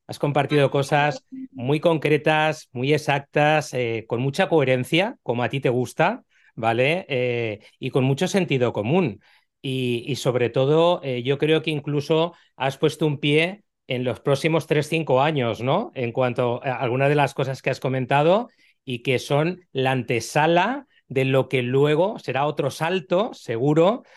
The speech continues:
¿vale? Dentro de la evolución en la que estamos ahora las, las personas, ¿no? Eh, Lidia, si, eh, ¿cómo te podemos localizar? Es decir, eh,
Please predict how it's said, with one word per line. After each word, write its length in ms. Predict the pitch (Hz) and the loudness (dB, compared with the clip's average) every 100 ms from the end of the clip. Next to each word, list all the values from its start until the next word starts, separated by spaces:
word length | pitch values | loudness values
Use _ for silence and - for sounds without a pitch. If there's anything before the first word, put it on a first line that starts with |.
| - - | -20 -4
¿vale? 460 | 127 131 160 214 | -2 0 -2 -4
Dentro 400 | 123 131 131 147 | -4 -4 0 2
de 80 | 156 | 4
la 80 | 151 | 4
evolución 480 | 143 143 131 139 151 | 4 2 0 -2 -2
en 100 | 156 | 0
la 140 | 156 | -2
que 360 | - 123 104 92 _ - | -2 -4 -4 -8 _ -12
estamos 500 | 127 - 135 143 139 | -10 -2 0 0 2
ahora 220 | 139 147 | 2 4
las, 540 | 151 139 123 110 107 135 | 4 4 4 0 -2 -2
las 160 | 127 | -2
personas, 580 | - 113 135 123 113 101 | -2 -4 -2 -2 -2 -4
¿no? 220 | 117 196 - - - _ | -4 -6 -10 -20 -20 _
Eh, 200 | 143 139 | -4 -2
Lidia, 500 | 131 151 180 147 - - | 0 2 2 2 -2 -12
si, 680 | - - 135 139 139 139 147 | -10 -4 -2 0 2 2 2
eh, 260 | 139 127 - | -2 -2 -2
¿cómo 240 | 160 190 | 0 0
te 100 | 208 | 0
podemos 400 | 208 196 202 185 | 2 4 2 2
localizar? 760 | 190 180 170 151 226 143 - - | 0 0 -2 0 0 0 -4 -12
Es 140 | 139 | -8
decir, 420 | 139 131 147 147 143 | -6 -4 0 0 2
eh, 340 | 139 139 127 | 0 0 -2